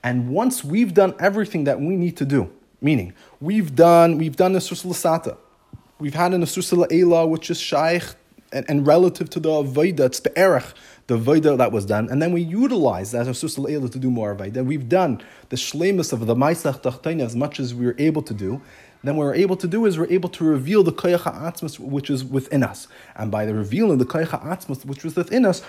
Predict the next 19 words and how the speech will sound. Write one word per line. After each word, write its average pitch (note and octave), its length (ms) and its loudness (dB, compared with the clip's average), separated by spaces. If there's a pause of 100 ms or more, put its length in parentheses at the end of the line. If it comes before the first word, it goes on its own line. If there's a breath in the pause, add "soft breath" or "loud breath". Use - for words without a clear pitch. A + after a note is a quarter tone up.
(160 loud breath)
we're D#3 140 -4
able G3 200 2
to F3 100 -4
transform E3+ 800 -2
the D3 80 2
Yesh E3+ 520 0
itself, F3+ 840 2 (680 loud breath)
um, C3 460 4
and C3+ 160 0
to C#3+ 100 0
reveal C3+ 680 6 (200 loud breath)
that C#3 180 2
the C3 80 -2
Yesh C#3+ 300 0
itself B2+ 520 0 (140 loud breath)
is C3 220 2
really C#3 520 4 (720 soft breath)
Koyach C#3+ 320 2
HaAtzmos. - 640 -6